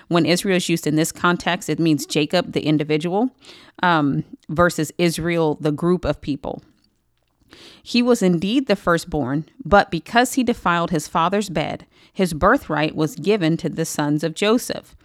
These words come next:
the son of Israel, so that the genealogy is not listed according to the birthright. Yet Judah prevailed over his brothers, and from him came a ruler, although the birthright was Joseph's."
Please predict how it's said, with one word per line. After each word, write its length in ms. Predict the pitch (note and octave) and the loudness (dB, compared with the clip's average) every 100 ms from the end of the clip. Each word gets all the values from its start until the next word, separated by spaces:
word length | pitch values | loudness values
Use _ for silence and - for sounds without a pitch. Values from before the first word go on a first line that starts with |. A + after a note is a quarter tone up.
| - - _ - | -20 -20 _ -4
the 100 | E3+ | -2
son 280 | - D#3 | 0 0
of 120 | G3 - | 0 0
Israel, 680 | F#3 E3 E3 D3+ D#3 F3+ _ _ _ | -2 -2 -2 -2 -2 -2 _ _ _
so 200 | - F#3+ | -2 0
that 200 | E3+ E3+ | 2 2
the 80 | D#3+ | 0
genealogy 760 | D3+ F#3 A3 A3+ F3+ F3 E3+ D#3+ | 0 2 2 2 0 -2 -2 -2
is 100 | E3+ | 0
not 200 | E3+ - | -2 -2
listed 380 | D#3 A3 - - | -2 -2 -2 -4
according 420 | D#3 E3+ D#3+ E3+ | -2 -2 0 -2
to 100 | F3 | -2
the 100 | E3 | -2
birthright. 600 | F#3 G#3+ - - - - _ - _ - | 0 0 0 -6 -6 -10 _ -20 _ 0
Yet 260 | F3+ D3+ | 2 2
Judah 340 | D3 F3+ A3 D4 | -2 0 2 2
prevailed 640 | D4 B3+ G3 D#3+ D#3+ D#3 - | 2 2 2 0 -4 -6 -2
over 260 | F#3 G3 | -2 0
his 180 | F#3 D#3+ | -4 -6
brothers, 600 | E3 A#3 G3+ D#3 E3 - - - - | 2 2 2 0 -4 -10 -18 -20 -4
and 220 | F3+ F#3 | 0 2
from 160 | F3+ E3 | 2 -2
him 400 | G#3 A3+ E3+ F#3 | 0 0 0 -2
came 300 | - F3 E3 | -4 0 0
a 80 | |
ruler, 520 | D3+ F3+ C4+ F3 D3 - | 0 2 0 0 -2 0
although 340 | F3 F#3 G3 | 2 4 2
the 120 | F3+ E3 | -2 0
birthright 580 | E3 F3 - D#3+ E3 | 0 0 0 -2 -2
was 180 | D#3+ E3 | -2 -2
Joseph's." 580 | - F#3+ G#3 - - | 0 -2 -2 -6 -10